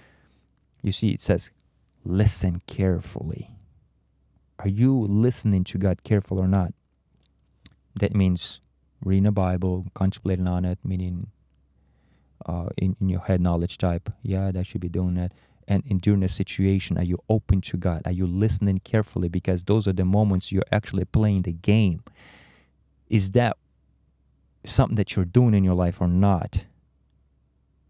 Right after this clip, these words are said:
And that sort of starts to speak to you. How does God judge you? How, what does God think of you? 'Cause sometimes we turn it into a list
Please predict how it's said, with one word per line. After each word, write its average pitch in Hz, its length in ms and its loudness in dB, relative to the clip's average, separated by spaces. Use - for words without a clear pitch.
And 110 180 4
that 131 260 2
sort 113 280 0
of 101 100 0
starts - 280 0
to 98 80 0
speak - 420 0
to - 160 0
you. 90 180 2
How 127 340 0
does 117 360 2
God 104 380 0
judge 98 340 0
you? 90 300 0
How, - 180 -4
what 123 300 0
does 123 240 0
God 113 240 0
think 123 420 0
of 92 320 -2
you? 90 300 2
'Cause - 160 -6
sometimes 107 580 2
we 104 160 2
turn 123 320 0
it 101 140 2
into 98 380 0
a - 20 2
list 104 460 0